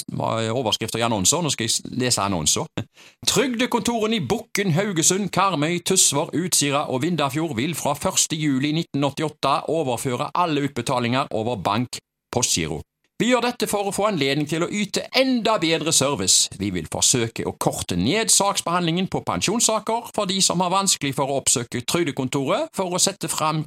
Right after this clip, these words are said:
krav, kommer vi gjerne på hjemmebesøk,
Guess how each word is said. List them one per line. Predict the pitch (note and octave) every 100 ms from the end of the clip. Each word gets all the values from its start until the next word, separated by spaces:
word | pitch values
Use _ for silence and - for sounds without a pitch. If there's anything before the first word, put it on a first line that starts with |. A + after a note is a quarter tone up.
| -
krav, | - D#3+ A3 C4
kommer | - F#3+ F3+
vi | F3+ F#3
gjerne | G#3+ G3 C#3
på | D#3+
hjemmebesøk, | D3+ G#3+ E3 D3+ - E4 -